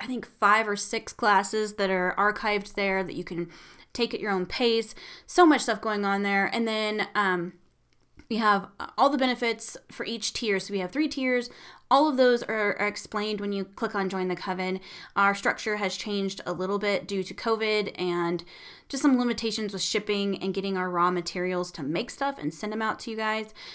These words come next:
So, um, we have switched to non-tangible benefits, which include, uh, readings,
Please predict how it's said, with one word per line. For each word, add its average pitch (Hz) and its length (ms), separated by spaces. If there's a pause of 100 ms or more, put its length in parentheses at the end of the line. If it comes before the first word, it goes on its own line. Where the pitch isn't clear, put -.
So, 220 400
um, 202 340
we 233 140
have 262 140
switched - 360
to 208 300
non-tangible 190 920
benefits, 262 640 (260)
which 202 160
include, 214 720
uh, 165 280
readings, 240 840